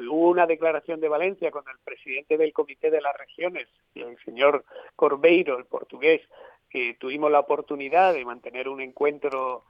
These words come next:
eh, en Valencia cuando se desplazó, en el que trasladamos lo que eso tú has denominado bien, la declaración de Valencia, que ya aquí se conoce en Bruselas como eso, como la declaración de Valencia, pues hemos tenido también oportunidad de tener un encuentro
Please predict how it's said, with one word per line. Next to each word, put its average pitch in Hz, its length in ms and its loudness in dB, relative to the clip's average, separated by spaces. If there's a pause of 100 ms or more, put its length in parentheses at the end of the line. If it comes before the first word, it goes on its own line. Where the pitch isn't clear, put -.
(340)
eh, 127 540 -6
en 143 120 -8
Valencia 131 380 -4
cuando 139 220 -6
se - 120 -6
desplazó, 147 560 2
en 175 80 0
el 131 180 -6
que 127 300 -6
trasladamos 143 760 2 (240)
lo - 200 -10
que 139 160 -12
eso 120 180 -6
tú 160 200 0
has 135 100 -4
denominado 143 500 -8
bien, 175 180 -2
la 160 100 -2
declaración 127 540 -8
de 147 100 4
Valencia, 156 560 2 (400)
que 147 160 4
ya 175 120 8
aquí 185 300 -4
se 180 100 -4
conoce 170 420 -4
en 151 100 -12
Bruselas 165 460 -4
como 143 220 -6
eso, 180 240 -6
como 160 220 -10
la 143 80 -4
declaración 131 560 -10
de 156 80 0
Valencia, 165 480 0 (420)
pues 156 140 4
hemos 175 220 4
tenido 196 260 6
también 185 300 0
oportunidad 170 680 0
de 165 100 -6
tener 143 260 -8
un 151 120 -8
encuentro 156 680 -2